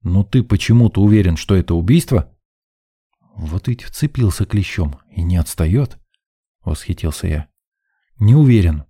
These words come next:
но мне так кажется». Я колебался, рассказывать Стеблёву всё, что знаю и подозреваю, или не стоит его втягивать в историю ещё глубже, чем он уже влез.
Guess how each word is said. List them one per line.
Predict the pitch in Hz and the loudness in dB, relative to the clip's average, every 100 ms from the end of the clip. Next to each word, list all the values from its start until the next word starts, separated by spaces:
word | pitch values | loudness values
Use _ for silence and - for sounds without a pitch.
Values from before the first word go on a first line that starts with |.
| _ _ _ | _ _ _
но | 90 117 | -2 0
мне | 107 110 120 | 2 4 2
так | - 110 | 0 -2
кажется». | - 95 82 - - - _ _ _ _ _ - | 0 -2 -2 -6 -10 -12 _ _ _ _ _ -10
Я | 95 82 | -8 -6
колебался, | - 95 98 87 80 - | -4 -2 0 -2 -2 -4
рассказывать | 82 85 - 107 87 85 87 | -2 -4 -4 -4 -2 -2 -4
Стеблёву | - 90 95 98 85 | -6 -4 0 0 0
всё, | 80 - 92 | -4 -4 -4
что | - 90 | -4 -4
знаю | 92 135 135 92 | 0 2 2 0
и | - 98 | -4 -6
подозреваю, | 95 92 95 98 87 78 69 _ _ _ _ | -2 -2 0 0 0 -2 -6 _ _ _ _
или | 107 117 | 0 2
не | 131 127 | 2 0
стоит | - 120 98 | 2 0 2
его | 95 90 | 0 -2
втягивать | - 120 107 90 87 | -2 0 2 0 -2
в | 95 | -6
историю | - 104 95 95 | -2 -2 0 0
ещё | 101 110 - 98 | 0 -4 -2 -4
глубже, | 85 104 131 98 82 | -2 0 0 0 -4
чем | - 92 90 | -4 -2 0
он | 92 | 0
уже | 95 107 | -2 -2
влез. | 80 87 - | -2 -6 -8